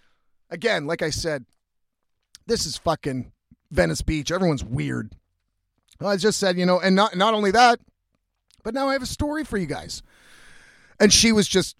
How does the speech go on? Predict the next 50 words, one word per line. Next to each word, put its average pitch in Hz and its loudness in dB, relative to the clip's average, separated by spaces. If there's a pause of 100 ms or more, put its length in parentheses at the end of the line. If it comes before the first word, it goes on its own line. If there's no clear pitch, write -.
(140)
tickled 220 0
fucking 165 0
pink. - -4 (560)
She - -6
was 170 -2
like, 147 -4 (120)
again, 165 0
started 147 -2
tearing 175 -2
up 175 0
again. 175 0
She - -8
started 127 -8
crying. 170 0
She's 143 -6
like, 139 -4
"This - -6
means 151 -2
the 147 -4
world 175 0
to 165 -6
me. 170 -2 (240)
Thank 196 4
you 156 2
so 185 2
fucking 160 -2
much 147 -2 (360)
for, 139 2 (160)
you 139 0
know, 143 2
giving 185 6
me 170 4
the 151 0
shirt 165 4
off 147 2
your 143 -2
back." 139 6 (640)
And 117 -14
I'm 123 -6
like, 135 -6
"Yeah, 170 2
well, 156 0
you 139 -8
know, 127 -8
it 131 -10
was 127 -2
a 139 -2
shitty 233 0
trade, 190 0
but 165 0